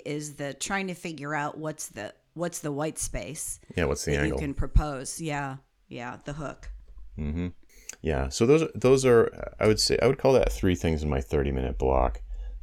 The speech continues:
Speaker 2: So write a cast app description. Keeping notes for future reference here.
Speaker 1: Yeah,
Speaker 2: This is a very,
Speaker 1: yes. <laughs>
Speaker 2: very useful exercise for me.
Speaker 1: <laughs> I'm glad this is helpful. <laughs>
Speaker 2: <laughs> Yeah, it's my w-, weekly therapy session.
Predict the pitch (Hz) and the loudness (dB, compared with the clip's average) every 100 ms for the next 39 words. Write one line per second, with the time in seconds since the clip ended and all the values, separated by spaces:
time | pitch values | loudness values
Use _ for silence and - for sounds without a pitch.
0 | - - - 67 65 - 60 60 50 50 | -12 -4 2 2 2 -2 -4 -2 0 0
1 | 50 - - - - - - - - - | 0 -4 -8 -20 -20 -12 -8 -6 -4 -2
2 | - - - - - - - - - - | -2 -4 -12 -6 -4 -2 -2 -2 -2 -2
3 | - - - - - - - - - - | 2 2 2 -2 0 2 2 2 -2 -4
4 | - - - - 71 71 71 - 73 - | -16 -20 -8 -6 -2 -2 -2 -6 -6 -4
5 | 78 76 76 - 69 - 69 233 82 78 | -2 2 0 0 -2 2 4 4 2 4
6 | 80 80 - 92 110 107 98 90 85 78 | 6 4 0 6 6 8 4 4 4 6
7 | 80 - 78 73 73 - 76 73 73 - | 4 2 2 4 4 2 2 2 0 -2
8 | - - - - 302 349 370 262 226 220 | -6 -10 -6 -6 -4 -4 -6 -8 -10 -8
9 | 254 277 - - - - - 110 104 143 | -8 -6 -4 -4 -6 -14 -4 4 6 8
10 | 135 117 113 110 82 80 - 73 69 76 | 8 6 6 4 4 2 2 2 0 0
11 | 311 - - - - - - - 80 78 | -8 -10 -16 -16 -20 -14 -12 0 0 2
12 | 78 78 76 71 67 - - - 71 | 2 4 4 4 -2 -2 -2 -2 -6